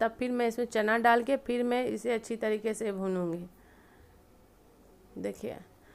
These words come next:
मसाला डालने के बाद कुछ इस तरीके का दिखेगा ये हमारा रेसिपी, चने आलू की सब्जी।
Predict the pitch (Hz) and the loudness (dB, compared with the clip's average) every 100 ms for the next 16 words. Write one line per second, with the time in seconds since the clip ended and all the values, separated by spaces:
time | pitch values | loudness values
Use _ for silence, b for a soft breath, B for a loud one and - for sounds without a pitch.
0 | b b 196 202 220 214 214 220 233 233 | b b -8 -4 2 2 4 4 2 0
1 | 240 247 294 - 220 214 - 220 226 233 | -2 0 -2 -4 -4 -4 -2 2 4 2
2 | 220 226 202 208 240 240 240 240 220 214 | 4 2 2 0 2 2 0 0 0 0
3 | 220 262 226 - 220 277 403 - - - | 0 0 -2 -4 -6 -6 -6 -14 -20 -20
4 | - - - - - - - - - b | -20 -20 -20 -20 -20 -20 -20 -20 -20 b
5 | b b b b - - 208 214 233 226 | b b b b -20 -6 -4 -2 0 2
6 | 226 220 240 233 220 196 226 | 2 2 0 0 0 0 -2